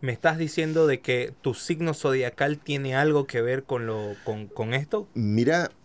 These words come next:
Speaker 2: eh, siempre los astros tienen
Speaker 1: Ok.
Speaker 2: mucho que ver con,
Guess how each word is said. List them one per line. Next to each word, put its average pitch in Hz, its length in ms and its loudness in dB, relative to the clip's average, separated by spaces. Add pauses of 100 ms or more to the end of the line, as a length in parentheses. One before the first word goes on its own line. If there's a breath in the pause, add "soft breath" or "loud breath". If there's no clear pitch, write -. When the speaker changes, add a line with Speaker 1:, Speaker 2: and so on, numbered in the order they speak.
(140)
Speaker 2:
eh, 120 360 8
siempre 185 520 0
los 127 460 4
astros - 1120 -4
tienen 107 220 2
Speaker 1:
Ok. 92 80 0
Speaker 2:
mucho 110 260 0
que 78 100 2
ver 80 200 2
con, 67 280 -8